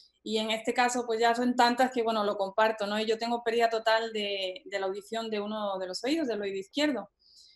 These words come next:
Y la historia un poco, eh, cuando me han preguntado la gente cómo lo haces, porque doy clases de baile, hago actuaciones, estoy encima del escenario, hago formaciones,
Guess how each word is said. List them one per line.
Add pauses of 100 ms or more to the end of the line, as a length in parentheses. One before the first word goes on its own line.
(240)
Y
la
historia
un
poco, (400)
eh,
cuando
me
han
preguntado
la
gente
cómo
lo
haces,
porque
doy
clases
de
baile,
hago
actuaciones,
estoy
encima
del
escenario,
hago
formaciones,